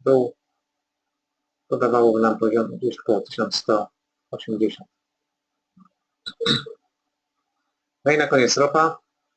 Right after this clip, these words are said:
Na wykresie cen ropy mieliśmy nieudaną próbę przełamania oporu,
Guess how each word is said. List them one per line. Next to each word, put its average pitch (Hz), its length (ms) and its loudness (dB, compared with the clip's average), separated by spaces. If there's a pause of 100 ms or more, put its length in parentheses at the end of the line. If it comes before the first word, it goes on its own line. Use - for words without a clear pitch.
(720)
Na 143 140 2
wykresie 131 340 -2
cen 117 220 2
ropy 123 420 2 (920)
mieliśmy 117 560 0 (140)
nieudaną 117 460 2
próbę 113 240 2
przełamania 110 520 2
oporu, 110 380 2